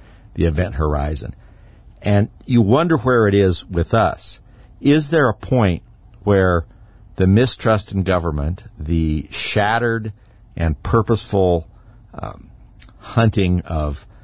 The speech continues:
certain people in society in such a way that it appears to be political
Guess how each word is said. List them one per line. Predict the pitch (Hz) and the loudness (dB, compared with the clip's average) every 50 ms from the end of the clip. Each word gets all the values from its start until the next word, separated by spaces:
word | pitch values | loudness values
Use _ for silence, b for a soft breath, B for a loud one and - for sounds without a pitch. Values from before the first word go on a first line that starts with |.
| b b b b | b b b b
certain | - - - 117 113 73 101 | -12 -4 -2 -2 0 -2 -4
people | - - 98 90 - 87 87 | -2 -2 -2 -2 0 -2 -2
in | 82 | -2
society | - 82 - - 92 87 85 87 85 85 85 80 | -2 -6 -4 -2 0 0 2 2 0 0 -2 -2
in | 87 | -4
such | - - 110 101 - - | -2 0 -2 -2 0 0
a | 95 | 0
way | 87 87 87 87 87 87 87 85 b b b b b b b - | 2 2 2 2 2 2 2 0 b b b b b b b -4
that | - 95 87 | -2 0 0
it | 95 85 | 2 0
appears | 87 - - - 104 101 98 95 90 - | 0 -2 0 0 2 2 2 2 0 -2
to | - - | -6 -8
be | 85 73 92 90 87 82 82 82 76 - b b b b b b b b - | -4 -2 0 0 2 2 0 0 -2 -4 b b b b b b b b -6
political | - 101 92 95 104 107 110 104 - 101 92 92 90 - - | -2 0 2 2 4 2 2 0 0 0 0 0 0 -2 -6